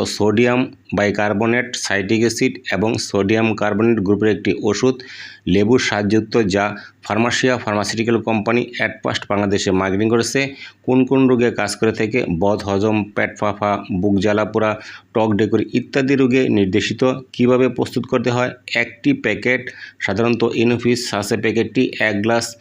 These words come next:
একশো পঞ্চাশ মিলি পানিতে গুলিয়ে নিন এবং বুদবুদ ওঠার পর তারপর পান করুন। সেবন মাত্রা বারো বছরের অধিক এবং প্রাপ্তবয়স্কদের জন্য পাঁচ গ্রামের একটি প্যাকেট এক গ্লাস পানিতে মিশিয়ে পান করতে হবে। প্রথম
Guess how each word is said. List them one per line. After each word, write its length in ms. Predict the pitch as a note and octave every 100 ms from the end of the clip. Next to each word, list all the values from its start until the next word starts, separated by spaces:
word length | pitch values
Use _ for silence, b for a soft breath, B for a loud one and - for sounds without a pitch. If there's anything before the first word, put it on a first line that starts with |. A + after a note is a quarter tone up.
| B B A2
একশো 160 | - G2+ A2
পঞ্চাশ 320 | A#2+ B2 B2 C3+
মিলি 180 | C3 B2
পানিতে 320 | A2 G#2+ G#2 B2 F#2
গুলিয়ে 320 | G#2+ G#2+ B2+ D3 C3
নিন 160 | C3+ C#3+ B B B -
এবং 160 | G2+ B2+ G#2+
বুদবুদ 400 | G2 G2+ G#2 B2 B2 A2+
ওঠার 260 | A2 A2 A2
পর 120 | C3+ B2+ G2+
তারপর 300 | F#2 F#2 F#2 -
পান 120 | G2+ G2+
করুন। 180 | B2 C#3+ -
সেবন 260 | G2 F#2 A2
মাত্রা 260 | A2 A2 C3+ C#3 B B D2+
বারো 180 | F#2 A2+ A#2
বছরের 300 | B2 B2 B2 A#2+
অধিক 240 | G#2 B2 B2 -
এবং 140 | G#2 G#2+ G#2+
প্রাপ্তবয়স্কদের 760 | A2 G#2 A#2+ A#2+ A2+ - A2+ B2 A#2+
জন্য 180 | C3 C#3 C#3 B B B _
পাঁচ 180 | G#2 A2+ A2
গ্রামের 320 | A2+ A#2 C3 - A2+
একটি 200 | G#2 - G#2+
প্যাকেট 360 | A2+ G2 A#2+ B2+ - - A2+
এক 80 | G2
গ্লাস 200 | G#2+ G#2+ -
পানিতে 320 | G#2 G#2+ A2 B2 A#2
মিশিয়ে 340 | G#2+ - B2 C#3 - -
পান 140 | G#2 G#2
করতে 260 | A2 G#2 A#2 A2+
হবে। 180 | B2 D3 D3 B B _
প্রথম 260 | G#2+ G#2+